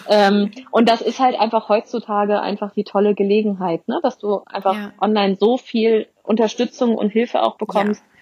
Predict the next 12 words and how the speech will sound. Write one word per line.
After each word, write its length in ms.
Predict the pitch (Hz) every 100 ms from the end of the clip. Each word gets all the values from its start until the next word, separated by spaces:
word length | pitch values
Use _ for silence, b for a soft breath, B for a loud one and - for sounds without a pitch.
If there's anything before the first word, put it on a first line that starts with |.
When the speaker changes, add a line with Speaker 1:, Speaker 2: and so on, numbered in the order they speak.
| B B
Speaker 2:
Ja, 60 | 202
absolut. 300 | - 196 214
Speaker 1:
Ähm, 520 | 208 202 202 202 208 _ _ _
das 220 | - 208 -
ist 200 | 214 202
wirklich 320 | 196 208 -
ein 160 | 180
großes, 340 | 190 196 208 202
großes 320 | 190 190 185
Geschenk. 420 | - - 180 220 - _ _ _ _ _
Speaker 2:
Ja. 240 | 208 202 202 -
Speaker 1:
Ähm, 600 | 202 214 196 196 202